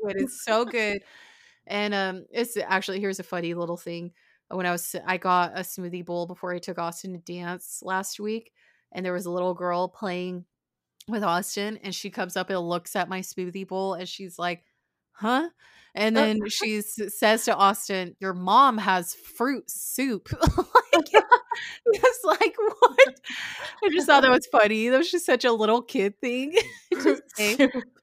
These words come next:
Speaker 1: Fruit soup.
Speaker 2: <laughs> That's
Speaker 1: And,
Speaker 2: cute.
Speaker 1: yeah, it was so funny. Um, so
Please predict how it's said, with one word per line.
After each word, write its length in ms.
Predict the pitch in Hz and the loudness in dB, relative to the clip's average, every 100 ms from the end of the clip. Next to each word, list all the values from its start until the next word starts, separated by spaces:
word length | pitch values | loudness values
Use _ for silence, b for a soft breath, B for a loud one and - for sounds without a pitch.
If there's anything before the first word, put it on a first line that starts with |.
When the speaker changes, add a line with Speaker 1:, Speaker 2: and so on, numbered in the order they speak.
| b b | b b
Speaker 1:
Fruit 420 | - - 285 269 | -16 -4 -4 -4
soup. 460 | - 226 - 285 220 _ | -8 -4 0 0 -2 _
Speaker 2:
<laughs> 200 | - - | -20 -8
That's 300 | 247 233 - | -6 -6 -4
Speaker 1:
And, 160 | 302 226 | -2 -2
Speaker 2:
cute. 400 | 226 196 180 175 | -2 -2 -2 -6
Speaker 1:
yeah, 200 | 220 190 | -2 -2
it 40 | 185 | -2
was 180 | 240 - | -4 -6
so 200 | 208 185 - | -6 -6 -6
funny. 380 | 170 175 180 - b b b _ _ - | -6 -6 -10 -12 b b b _ _ -6
Um, 520 | 202 196 190 180 180 _ _ - | -2 -2 -2 -8 -12 _ _ -10
so 120 | - | -4